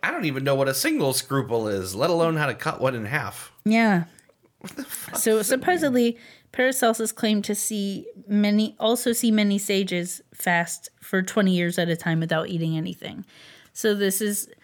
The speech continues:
Speaker 2: fasting is not, um, an idea that's new to us,
Speaker 1: Okay.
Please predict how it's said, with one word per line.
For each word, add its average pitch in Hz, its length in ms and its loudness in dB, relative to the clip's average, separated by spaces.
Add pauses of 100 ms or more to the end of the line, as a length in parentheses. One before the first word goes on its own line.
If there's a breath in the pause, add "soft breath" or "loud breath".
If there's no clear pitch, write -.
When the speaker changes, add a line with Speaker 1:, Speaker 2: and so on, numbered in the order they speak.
(220 soft breath)
Speaker 2:
fasting 370 500 2
is 247 180 2
not, 240 420 4 (600 soft breath)
um, 180 540 2 (260)
an 220 100 4
idea 214 320 4
that's 190 260 0
new 208 220 6
to 170 140 2
us, - 560 -8
Speaker 1:
Okay. 98 460 -8